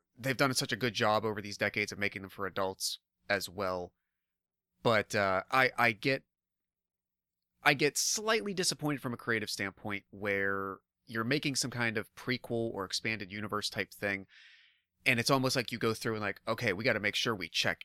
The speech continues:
every one of these boxes of this thing that people know about in every scene," and this is that, and that's all the movie is, is just giving you something that explains or ties or whatever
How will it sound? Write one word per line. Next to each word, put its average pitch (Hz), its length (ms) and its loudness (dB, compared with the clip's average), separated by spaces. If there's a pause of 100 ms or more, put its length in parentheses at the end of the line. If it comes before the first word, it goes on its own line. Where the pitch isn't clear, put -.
every 117 240 2
one 131 160 0
of 127 80 0
these 131 160 -2
boxes 101 600 2
of 87 140 -6
this 117 180 -2
thing 120 340 0
that 73 120 -10
people 120 240 -6
know 135 220 2
about 85 280 2
in 82 140 -2
every 117 420 -2
scene," 92 680 -2
and 82 160 -12
this 113 180 -2
is 120 80 -8
that, 117 180 2
and 139 100 2
that's 139 160 2
all 156 140 4
the 135 80 0
movie 113 340 -4
is, 87 400 -4 (200)
is 107 180 -4
just - 240 -4 (420)
giving 135 300 4
you 117 80 -2
something 113 640 2
that 101 100 -2 (500)
explains 120 640 0
or 92 120 -4
ties 107 580 2
or 92 60 -4
whatever 104 560 2